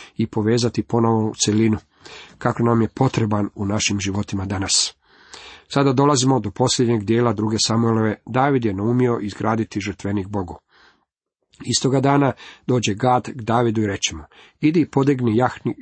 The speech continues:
žrtvenik na gubnu Araune Jubeseca." Zapazite kako je Arauna stranac, bio je Jebusejac, a ne Izraelac. I ode David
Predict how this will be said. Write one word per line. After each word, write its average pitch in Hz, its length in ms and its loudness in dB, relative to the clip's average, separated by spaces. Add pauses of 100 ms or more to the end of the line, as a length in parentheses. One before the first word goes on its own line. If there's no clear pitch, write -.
(160)
žrtvenik 131 520 0
na 101 100 -6
gubnu 123 420 2 (680)
Araune 120 720 2
Jubeseca." 107 720 -2 (640)
Zapazite 147 500 0
kako 135 340 -2
je 120 320 0 (380)
Arauna 127 420 2
stranac, - 680 0
bio 113 180 0
je 110 220 0
Jebusejac, 120 720 0
a 110 100 -2
ne 131 160 2
Izraelac. 90 680 -4 (420)
I 101 100 -2
ode 123 200 2
David 135 380 2